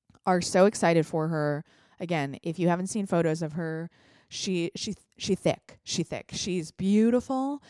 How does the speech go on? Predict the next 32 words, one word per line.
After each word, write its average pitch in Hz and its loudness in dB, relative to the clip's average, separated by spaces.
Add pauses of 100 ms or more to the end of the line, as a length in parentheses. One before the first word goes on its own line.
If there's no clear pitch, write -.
(140)
She's - -8
glowing. 202 -2 (340)
She - -4
looks 196 0
ready 170 0
for 240 -8
hibernation. 220 -6
I'm 156 -8
so 170 2
excited 147 -4
for 147 -6
Holly. 127 -6 (400)
Um, 135 -4
and 226 0
I 269 2
hope 330 -2
you're 349 0
all, 330 0
uh, - -8
being 247 -2
little 233 0
fat 175 -2
bears 139 -2
out 123 -4
there. 113 -14 (320)
You 170 -6
know, 196 2
it's 220 -6
gonna 262 -6
get 277 -4
cold 277 4
soon 262 -6